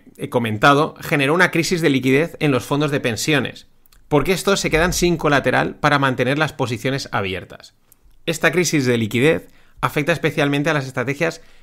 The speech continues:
liability driven isbe-, investments. Ahora las veremos.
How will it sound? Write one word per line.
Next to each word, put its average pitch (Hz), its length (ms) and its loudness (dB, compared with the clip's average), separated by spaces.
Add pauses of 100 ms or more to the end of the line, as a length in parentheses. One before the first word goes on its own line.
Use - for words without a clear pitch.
(140)
liability 160 680 2
driven 147 640 0
isbe-, 120 400 -2
investments. 113 760 -2
Ahora 156 160 6
las 107 120 0
veremos. 101 440 -8